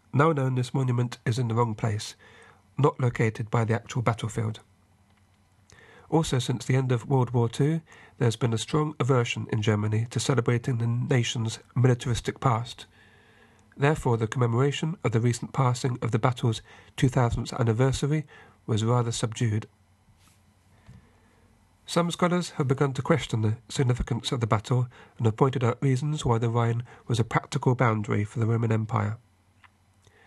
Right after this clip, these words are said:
The historian Peter Heather, in his book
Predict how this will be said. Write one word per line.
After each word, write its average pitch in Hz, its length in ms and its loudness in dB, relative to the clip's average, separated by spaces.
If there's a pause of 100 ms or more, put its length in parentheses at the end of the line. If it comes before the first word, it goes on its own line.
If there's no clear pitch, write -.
(420)
The 127 80 0
historian 131 480 0
Peter 143 280 0
Heather, 156 360 0
in 135 80 0
his 123 120 0
book - 320 -2